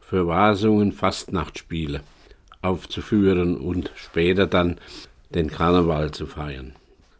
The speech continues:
Da ist natürlich klar zu erwähnen, wir feiern dieses Jahr die fünfhundert Ur-, Jahre urkundliche Erwähnung, aber feiern erst den vierhundertachtundsechzigsten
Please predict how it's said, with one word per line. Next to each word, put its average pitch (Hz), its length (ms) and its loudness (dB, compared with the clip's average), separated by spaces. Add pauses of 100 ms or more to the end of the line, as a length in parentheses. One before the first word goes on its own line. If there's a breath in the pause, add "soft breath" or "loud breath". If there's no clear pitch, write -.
(340)
Da 101 300 2
ist 123 280 -4
natürlich 110 480 2
klar 107 300 2
zu - 120 -4
erwähnen, 101 680 2 (680 soft breath)
wir 123 280 4
feiern 98 560 0
dieses 120 380 -2
Jahr 123 260 2
die 107 200 -2
fünfhundert 135 1040 0
Ur-, 143 340 -2 (120)
Jahre 113 540 2
urkundliche 127 760 0
Erwähnung, 117 800 4 (960 soft breath)
aber 107 260 4
feiern 131 560 4
erst 104 540 -2
den 87 160 0
vierhundertachtundsechzigsten 110 2250 2